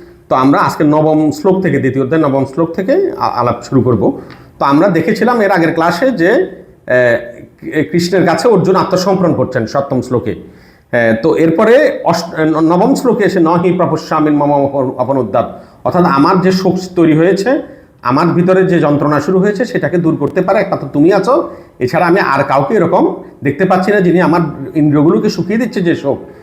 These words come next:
সেটা দূর করতে পারে এরকম আর কাউকে আমি দেখতে পাচ্ছি না, তুমি সেটা দূর করতে পারো।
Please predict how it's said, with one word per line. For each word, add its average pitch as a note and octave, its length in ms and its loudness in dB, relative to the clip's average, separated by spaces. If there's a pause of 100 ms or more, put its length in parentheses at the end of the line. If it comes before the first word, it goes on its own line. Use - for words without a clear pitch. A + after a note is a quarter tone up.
(140)
সেটা D#3+ 120 2
দূর D3+ 200 2
করতে C#3+ 220 0
পারে F#3+ 200 2
এরকম G#3+ 400 2 (720)
আর B2+ 220 -2
কাউকে C3 240 0
আমি G3 100 4
দেখতে F3 280 0
পাচ্ছি D3+ 260 0
না, A#2+ 80 2
তুমি F#3 240 0
সেটা D#3 180 0
দূর D3 200 0
করতে B2 200 -4
পারো। F#2 220 -2